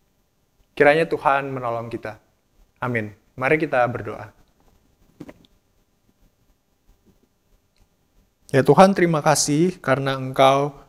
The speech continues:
mengizinkan kami untuk melakukan kesalahan. Terima kasih karena Tuhan juga telah mengajar kami melalui kesalahan-kesalahan yang kami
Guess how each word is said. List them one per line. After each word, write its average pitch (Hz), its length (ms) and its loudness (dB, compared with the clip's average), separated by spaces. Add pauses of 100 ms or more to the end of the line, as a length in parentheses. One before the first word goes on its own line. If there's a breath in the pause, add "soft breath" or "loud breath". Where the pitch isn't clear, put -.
(120)
mengizinkan 151 720 0
kami 143 500 0
untuk 123 460 -2
melakukan 123 880 0 (240)
kesalahan. 110 640 -2 (720 soft breath)
Terima 131 240 6
kasih 147 480 4
karena 127 320 -2
Tuhan 135 400 -2
juga 127 240 2
telah 156 240 2
mengajar 135 560 0
kami 135 560 0 (400 soft breath)
melalui 120 320 2
kesalahan-kesalahan 117 1120 0
yang 117 160 -10
kami 110 480 -4